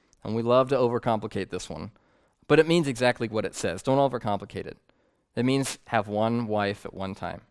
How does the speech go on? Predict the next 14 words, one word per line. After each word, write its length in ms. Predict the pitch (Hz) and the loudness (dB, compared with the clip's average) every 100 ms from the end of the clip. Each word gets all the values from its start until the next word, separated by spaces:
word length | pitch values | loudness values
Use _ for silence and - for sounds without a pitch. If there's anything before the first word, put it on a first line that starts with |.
| _ _ - | _ _ -12
or 80 | |
women 300 | 107 113 113 | -6 -2 -2
have 160 | 113 104 | -2 -2
one 180 | 104 113 | -2 -2
husband 480 | 113 101 104 98 - | -2 -2 -6 -8 -6
at 160 | 90 - | -8 -6
one 240 | 98 98 | -6 -6
time. 320 | - - 117 _ _ _ _ _ _ _ _ _ - - _ | -6 -10 -12 _ _ _ _ _ _ _ _ _ -20 -20 _
In, 200 | 120 131 - | -2 -2 0
in 120 | 135 | 2
an 80 | 139 | 6
Old 160 | 143 | 4
Testament 420 | 175 165 139 95 - | 4 0 0 -4 -2
context, 680 | 127 147 123 101 - - | 0 0 0 -2 -4 -10